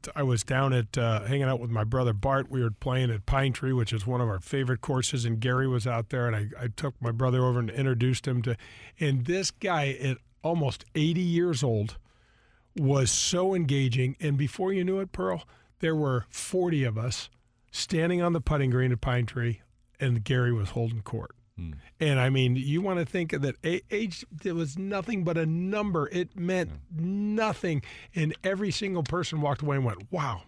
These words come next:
Speaker 1: man, this guy, that is really impressive."
Speaker 2: Hey, and I don't wanna leave out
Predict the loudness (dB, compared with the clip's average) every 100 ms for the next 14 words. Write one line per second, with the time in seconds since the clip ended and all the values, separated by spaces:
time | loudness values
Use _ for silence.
0 | -6 -2 0 0 -2 -6 -10 -10 -14 _
1 | _ _ _ _ _ _ _ -4 -2 -2
2 | -4 -2 0 0 0 -2 -6 -8 -4 0
3 | 2 2 2 2 2 2 2 2 0